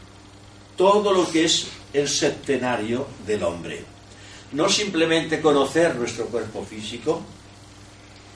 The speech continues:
sino conocer las partes internas invisibles por el momento, o no perceptibles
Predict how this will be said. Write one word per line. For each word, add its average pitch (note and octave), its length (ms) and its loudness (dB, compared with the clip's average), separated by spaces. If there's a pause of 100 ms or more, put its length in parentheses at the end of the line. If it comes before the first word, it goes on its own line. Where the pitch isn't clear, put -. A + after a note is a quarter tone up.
(220)
sino E3 400 -2
conocer D#3+ 440 2
las D3 180 2
partes F#3 640 -2
internas D#3+ 800 0
invisibles D#3+ 840 -2 (340)
por F3+ 200 4
el D3 140 0
momento, F#2+ 560 -6 (260)
o C3+ 120 2
no G#3 260 6
perceptibles C3 880 -2